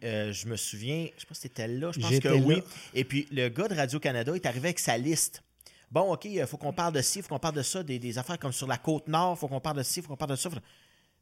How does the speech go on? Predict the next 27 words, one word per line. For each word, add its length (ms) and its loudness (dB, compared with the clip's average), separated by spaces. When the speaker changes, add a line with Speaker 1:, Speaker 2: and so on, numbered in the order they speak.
Speaker 1:
Non, 100 -10
c'est 140 -6
tout 220 -8
en 40 -6
regardant, 280 -6
en 40 -6
voulant 160 -8
dire, 220 -10
My 280 -10
God, 240 -4
OK, 100 -6
c'est 140 -4
parce 140 -4
que 80 0
là, 120 4
tu 200 2
l'as 240 2
en 240 0
face, 320 -4
faut 120 -4
qu'il 120 -2
réponde 300 -2
à 40 4
un 40 2
paquet 260 -4
de 100 -10
questions, 600 -2